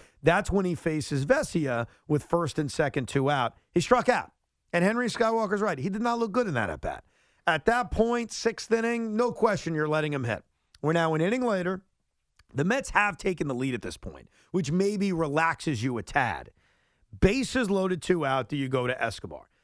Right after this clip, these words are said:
So here's my answer to this. There's two parts. I don't trust Eduardo Escobar. Like, Eduardo Escobar, yes, he's better as a right-hand hitter.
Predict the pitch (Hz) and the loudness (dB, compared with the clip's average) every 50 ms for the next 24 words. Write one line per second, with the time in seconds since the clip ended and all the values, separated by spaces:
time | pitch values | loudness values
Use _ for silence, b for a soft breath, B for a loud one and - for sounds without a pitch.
0 | _ _ - - 202 170 170 170 - 185 254 302 269 240 247 220 202 180 165 156 | _ _ -6 -2 -2 -2 -2 -2 -2 0 0 0 2 2 2 2 2 2 2 0
1 | - - 131 104 90 78 - - - - - _ _ _ _ - 165 143 - - | -2 -2 -4 -6 -6 -8 -12 -14 -16 -16 -18 _ _ _ _ -4 -4 -4 2 2
2 | - 233 170 - 175 131 95 71 - - - - - _ _ _ _ _ _ _ | 2 2 4 4 2 2 2 -4 -10 -14 -18 -20 -20 _ _ _ _ _ _ _
3 | _ _ _ _ - - 226 294 359 427 415 370 - - - - - 254 277 202 | _ _ _ _ -6 0 0 0 2 0 -2 -4 -6 -8 -8 0 0 2 2 0
4 | - - 170 147 151 180 208 190 156 151 180 202 - - - - - - - _ | -2 -2 -2 0 0 0 0 0 0 0 0 0 -2 -6 -12 -14 -16 -16 -18 _
5 | _ _ _ _ _ _ _ _ _ _ - 220 233 226 202 - - - 220 214 | _ _ _ _ _ _ _ _ _ _ 2 2 2 2 2 -4 -4 0 0 0
6 | 208 185 226 277 370 381 349 254 269 247 - - 226 202 202 185 175 160 - 156 | 2 2 0 0 0 0 0 0 0 0 -2 -2 0 0 2 0 0 -2 0 0
7 | 170 202 233 214 - 247 247 208 170 220 220 214 220 226 220 160 202 202 190 185 | 0 0 0 -2 -2 -2 -2 0 2 2 2 2 0 -2 -2 0 -2 0 2 0
8 | 190 196 175 185 196 190 - 160 147 143 151 175 | 0 2 0 0 0 0 0 0 0 0 -2 -4